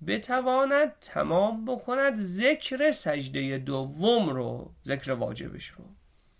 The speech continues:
نه ذکری که همراه با صلوات و مثلاً اینا است، نه، به اندازهٔ ذکر واجب از سجدهٔ دوم بتواند درک بکند، این می‌گیم یک رکعت می‌تونه درک بکنه.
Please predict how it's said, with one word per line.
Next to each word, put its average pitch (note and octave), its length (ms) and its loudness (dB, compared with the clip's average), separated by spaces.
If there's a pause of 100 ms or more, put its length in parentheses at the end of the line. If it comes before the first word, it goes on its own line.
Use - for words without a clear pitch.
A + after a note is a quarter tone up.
(580)
نه G#3 160 8
ذکری C#3 380 0
که C3+ 140 -2
همراه B2+ 440 0
با A#2+ 100 -4
صلوات A#2+ 640 2
و A#2 80 -4
مثلاً B2+ 360 -6
اینا - 280 -8
است، E3+ 200 -8
نه، A#3+ 200 6
به F3 120 2
اندازهٔ D3 520 0
ذکر E3 520 -4 (580)
واجب D#3+ 680 6 (460)
از C#3 120 0
سجدهٔ D3 580 -2
دوم D#3 600 0 (340)
بتواند F#3+ 760 2
درک G3+ 360 4
بکند، B3 440 2
این D#4 140 -2
می‌گیم C4 320 0
یک D4+ 360 2
رکعت C4 580 0
می‌تونه C3+ 380 -6
درک A#2+ 400 -6
بکنه. F#3 480 -18